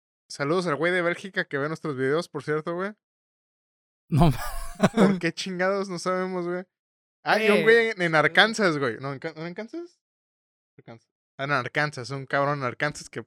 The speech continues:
Speaker 1: vio uno de nuestros videos
Speaker 2: Ey.
Speaker 1: también, saludos.
Speaker 2: Saludos a ti, viejo.
Speaker 1: Eh, y, ah, también saludos al güey que por alguna razón, güey, estaba buscando Mustang contra Dodger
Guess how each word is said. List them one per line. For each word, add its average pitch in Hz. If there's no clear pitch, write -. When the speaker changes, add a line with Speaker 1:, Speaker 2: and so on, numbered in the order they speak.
Speaker 1:
vio 139
uno 143
de 139
nuestros 120
videos 123
Speaker 2:
Ey. 208
Speaker 1:
también, 165
saludos. -
Speaker 2:
Saludos 165
a 160
ti, 175
viejo. 160
Speaker 1:
Eh, 135
y, 147
ah, 185
también 165
saludos 208
al 160
güey 185
que 156
por 151
alguna 247
razón, 214
güey, 220
estaba 208
buscando 175
Mustang 208
contra 139
Dodger 208